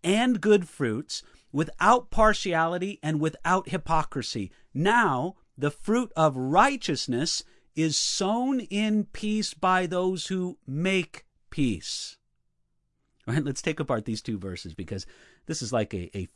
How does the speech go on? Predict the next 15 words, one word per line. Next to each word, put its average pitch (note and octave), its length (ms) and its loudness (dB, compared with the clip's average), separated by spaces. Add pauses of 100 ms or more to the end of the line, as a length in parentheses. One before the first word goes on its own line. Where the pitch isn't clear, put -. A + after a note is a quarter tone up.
field D3 520 0
full B2 580 0
of G#2+ 400 -8
gold G#2 600 2 (100)
right A2 220 2
here G#2+ 180 -2
down F2+ 240 -4
at D#2+ 100 -8
our D#2+ 80 -8
feet. - 280 -12
First C3 200 -4
of - 60 -6
all, A2 80 -2
verse A2 240 -4
seventeen, C#3+ 520 -4